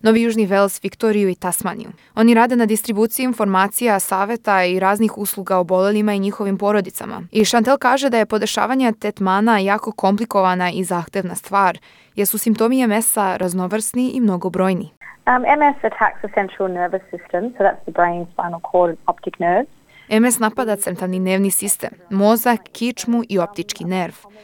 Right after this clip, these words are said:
Speaker 1: Simptomi deluju na svakog drugačije, ali generalno umor, bol,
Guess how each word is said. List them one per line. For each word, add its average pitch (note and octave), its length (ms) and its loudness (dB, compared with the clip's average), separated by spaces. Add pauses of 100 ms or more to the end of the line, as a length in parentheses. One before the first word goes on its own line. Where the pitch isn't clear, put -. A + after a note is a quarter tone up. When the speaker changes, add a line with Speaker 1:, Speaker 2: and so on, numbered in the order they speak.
(260)
Speaker 1:
Simptomi B3 420 2
deluju A#3 400 6
na G3+ 100 4
svakog G3 380 -4
drugačije, F3+ 560 -4 (180)
ali F3+ 200 -4
generalno G#3 680 4
umor, G3 360 6
bol, G3 400 2